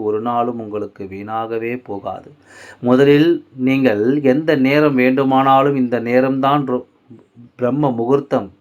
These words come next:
இந்த விஷயம்தான் அந்த நேரம் தான் என்பதை எப்பொழுதும் நீங்கள் எடுத்துக்கொள்ளவே கூடாது. எந்த நேரமாக நீங்கள் இருந்தாலும் தாராளமாக நீங்கள் முயற்சிகளை செய்யுங்கள்.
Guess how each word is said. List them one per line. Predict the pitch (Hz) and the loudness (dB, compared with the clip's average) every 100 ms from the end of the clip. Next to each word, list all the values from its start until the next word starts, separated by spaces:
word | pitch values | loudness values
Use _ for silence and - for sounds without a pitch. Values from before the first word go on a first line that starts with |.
| _ _ _ _ _ _ _ _ - | _ _ _ _ _ _ _ _ -6
இந்த | 139 143 | -2 0
விஷயம்தான் | 127 127 135 143 143 147 151 | 0 0 0 0 2 2 0
அந்த | 123 117 | -2 -6
நேரம் | 113 120 131 113 - _ _ - | -4 0 0 -2 -10 _ _ -10
தான் | 113 113 | -6 -6
என்பதை | 104 110 123 120 135 131 | -8 -6 -4 -2 -2 -2
எப்பொழுதும் | 110 - 131 127 131 123 | -6 -6 -2 0 0 -2
நீங்கள் | 110 104 98 | -4 -8 -6
எடுத்துக்கொள்ளவே | 104 123 131 - 101 101 98 95 | -6 -6 -10 -10 -10 -10 -8 -10
கூடாது. | - 110 107 107 - _ _ - - | -8 -4 -4 -6 -14 _ _ -20 -12
எந்த | 113 120 135 139 | -4 -2 0 2
நேரமாக | 127 127 127 131 131 127 | 4 4 4 4 2 2
நீங்கள் | 127 120 117 | 0 -2 -4
இருந்தாலும் | 110 117 127 131 135 143 | -4 -2 0 2 2 0
தாராளமாக | 127 117 123 131 135 139 139 147 | 0 2 4 4 2 0 0 0
நீங்கள் | 135 127 117 | 0 -2 -2
முயற்சிகளை | 120 127 127 127 117 | -2 -4 -2 -4 -4
செய்யுங்கள். | 110 107 110 123 117 | -4 -6 -6 -6 -6